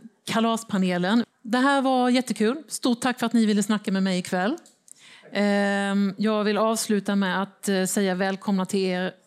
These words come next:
eh, igen den trettionde november. Det här är ju en samtalsserie, Malmö snackar, som vi på Sydsvenskan och Malmö universitet gör tillsammans. Eh,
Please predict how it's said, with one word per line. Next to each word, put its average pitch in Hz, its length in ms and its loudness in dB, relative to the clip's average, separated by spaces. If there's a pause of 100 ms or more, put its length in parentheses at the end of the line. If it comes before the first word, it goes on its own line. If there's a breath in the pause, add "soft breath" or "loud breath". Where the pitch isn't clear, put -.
eh, 175 340 -2 (160)
igen 196 560 2
den 240 140 4
trettionde 202 500 0
november. 269 760 2 (640 loud breath)
Det 190 100 -2
här 208 120 2
är 208 60 2
ju 202 100 2
en 196 80 2
samtalsserie, 202 1400 0
Malmö 220 420 2
snackar, 202 500 -2
som 202 180 0
vi 190 380 0 (300)
på 196 100 -4
Sydsvenskan 185 600 -2
och 175 180 -4
Malmö 180 240 0
universitet 170 580 -4
gör 175 120 -4
tillsammans. 180 640 -4 (840 loud breath)
Eh, 196 460 0